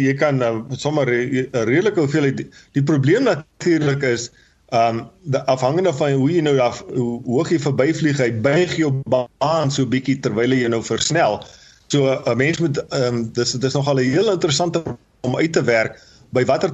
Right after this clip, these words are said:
planete kan jy verbyvlieg, want op die ouend moet jy nog steeds in die regte rigting vlieg om sê nou maar by Saturnus uit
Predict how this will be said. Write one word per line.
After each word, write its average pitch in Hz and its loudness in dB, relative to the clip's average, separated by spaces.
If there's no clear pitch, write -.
planete 156 2
kan 143 0
jy 123 -4
verbyvlieg, 139 0
want 127 -2
op 135 -4
die 147 0
ouend 180 2
moet 156 0
jy 151 2
nog 135 2
steeds 202 0
in 156 0
die 123 0
regte 139 0
rigting 143 0
vlieg 143 0
om 131 -2
sê 147 0
nou 147 2
maar 131 2
by 123 2
Saturnus 143 0
uit 131 0